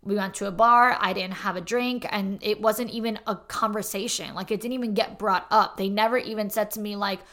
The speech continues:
"Are you sure that you don't wanna drink? Like, you should just have something." Like, it never even came up. It was just normal to be out socializing without being drunk and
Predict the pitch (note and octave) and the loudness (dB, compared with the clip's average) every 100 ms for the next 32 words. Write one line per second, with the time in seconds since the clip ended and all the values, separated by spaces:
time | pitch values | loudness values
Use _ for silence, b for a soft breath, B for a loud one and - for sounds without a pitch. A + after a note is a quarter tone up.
0 | B B B - C#4 D4 - C#4 C#4+ C4 | B B B 2 4 4 2 4 6 4
1 | C4 B3+ B3+ B3 A3+ B3+ B3+ B3 B3 B3 | 4 -2 -2 -4 -2 0 0 0 0 2
2 | G#3+ - B A#3 B3+ C#4+ C4 C4+ B3+ B3 | 0 0 B -4 -2 -2 -2 -2 0 -2
3 | - B3 G#3+ B3+ A3 G#3 - B3 A#3+ B3+ | 0 -4 -2 -2 -2 -2 -2 0 0 0
4 | C4+ B3+ B3 B3 G#3+ B3 G#3+ - A3+ A#3 | 0 -4 -6 -4 0 2 0 -2 0 0
5 | A#3 B3 - G3+ G3 A#3 B3+ G3+ F3+ F#3 | 0 -2 -2 -2 0 2 2 0 -4 -6
6 | G#3 G3+ - - A#3 A#3 - - b - | -4 -4 -2 4 4 4 0 -8 b -14
7 | - B3 C4+ A#3+ G3 E3+ F3 F#3+ F#3 F#3 | 2 6 6 4 2 2 -2 -6 -8 -8
8 | - G3+ G3 - G#3+ A3+ G#3+ - F#3 G#3+ | -6 -4 -4 2 6 6 4 0 -6 -4
9 | F#3+ F#3 E3 C4+ G3+ F#3 F#3+ - B3 B3+ | -4 -4 2 4 4 0 -8 -4 -2 -2
10 | A3+ | -8